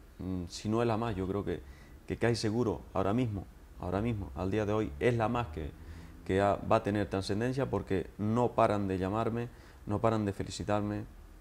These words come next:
no, no, me llaman de los ayuntamientos de, de Palma de Mallorca y de Ibiza, de los dos, y periódicos y, y radio. La verdad que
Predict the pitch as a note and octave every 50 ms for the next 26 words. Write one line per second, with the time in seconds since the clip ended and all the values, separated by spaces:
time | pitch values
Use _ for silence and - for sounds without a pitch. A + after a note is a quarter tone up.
0 | - - - - - - - - - - - - - E2+ G2+ G2+ G2+ G2+ G2 G2
1 | F#2+ F2+ - - - F#2 G2 G2+ G2 F#2+ F#2 F2 D2 - - - - G2 F#2 F2
2 | F2+ F#2+ A2 A2 G#2+ G2+ F#2+ G2+ G2+ F#2+ F#2+ F#2+ F2+ - E2 F2+ G2+ A2 A2+ G#2+
3 | - A2+ A#2 A#2+ - - - - - - - - G2 G2 F#2 F2+ E2+ - - F2+
4 | F2+ F2 - G2 A2 B2+ A#2+ G#2+ G2 F#2+ G#2+ B2 B2+ - G#2+ F#2 F#2+ F#2 G#2 C3
5 | - - G2 F2+ F2 E2+ F2+ F2 F#2+ A#2+ C3 G#2+ - - - - - - - -
6 | G2+ G2+ G2 F#2+ F#2+ F#2+ F#2+ F#2 F#2 - - G2+ F2 - G2+ A#2+ B2+ A#2 F#2 -
7 | F2+ F2 F#2 F#2 - - - - D#2+ E2 E2+ F#2+ G2+ A#2 A2+ G2 F#2 F#2 F#2 F2+
8 | G2 G2+ G#2 - A#2+ A#2+ A#2